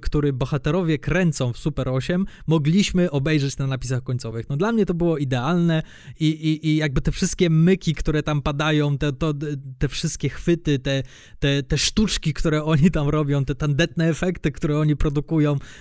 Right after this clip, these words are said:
no to ja to wszystko znałem od podszewki i miałem wielki uśmiech na twarzy, kiedy to widziałem. Natomiast pytanie, które chciałem ci zadać, to jest pytanie do fachowca aktora.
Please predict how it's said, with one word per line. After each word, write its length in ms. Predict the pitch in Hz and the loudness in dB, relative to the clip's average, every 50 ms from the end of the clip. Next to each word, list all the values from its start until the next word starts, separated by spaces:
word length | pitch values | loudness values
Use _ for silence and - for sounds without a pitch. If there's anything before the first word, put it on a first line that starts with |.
| - - | -2 -2
no 80 | 180 | 0
to 180 | - - 214 208 | 2 4 4 4
ja 200 | 202 202 214 220 | 4 4 2 2
to 140 | - 220 190 | 0 -2 -2
wszystko 420 | - - - 208 - - - 165 | 0 -2 -2 -2 0 0 -2 -2
znałem 380 | 139 147 165 170 175 175 170 160 | -2 0 0 0 0 2 2 0
od 140 | 156 - | -2 -2
podszewki 640 | - 160 151 - - 147 147 - - - 151 - 143 | -4 -6 -4 -2 -2 -2 -4 -2 -4 -4 -4 -2 0
i 20 | |
miałem 380 | 143 151 151 151 151 151 151 143 | 0 0 2 2 2 2 0 0
wielki 680 | 127 131 135 156 165 165 165 151 - - 160 156 156 - | 0 0 2 2 2 2 0 -2 -2 -2 0 0 0 2
uśmiech 380 | 160 160 - - 147 135 - | 0 -2 -2 0 -2 -2 -2
na 80 | 143 131 | -4 -6
twarzy, 280 | - - 143 123 135 131 | -4 -4 -2 -2 -2 -4
kiedy 180 | 139 131 123 | -4 -6 -6
to 120 | - 127 117 | -8 -8 -8
widziałem. 400 | 120 113 - 110 107 113 113 - _ _ - - - _ _ _ _ - - | -8 -8 -8 -12 -12 -12 -18 -20 _ _ -20 -20 -20 _ _ _ _ -10 -6
Natomiast 300 | 143 135 - 190 190 - | -4 -2 0 2 2 4
pytanie, 360 | - - - 214 240 247 214 | 4 4 4 4 2 2 2
które 220 | - - 170 160 147 | 2 2 0 0 0
chciałem 260 | - - 156 147 139 | 0 0 0 0 0
ci 120 | - 139 | -2 -2
zadać, 320 | 127 135 123 113 120 113 - | -4 -4 -2 -4 -4 -4 -2
to 80 | - | -2
jest 120 | 143 139 - | -2 -2 0
pytanie 380 | - - - 165 175 180 175 | -2 -2 0 0 0 2 0
do 360 | 156 135 143 143 147 147 147 139 | 2 0 0 0 2 0 0 -2
fachowca 440 | - - - - 147 - - - 131 | -2 -4 -2 -4 -4 -4 -2 -4 -4
aktora. 460 | 123 120 - - 131 110 110 113 110 | -4 -4 -4 -4 -6 -6 -6 -10 -12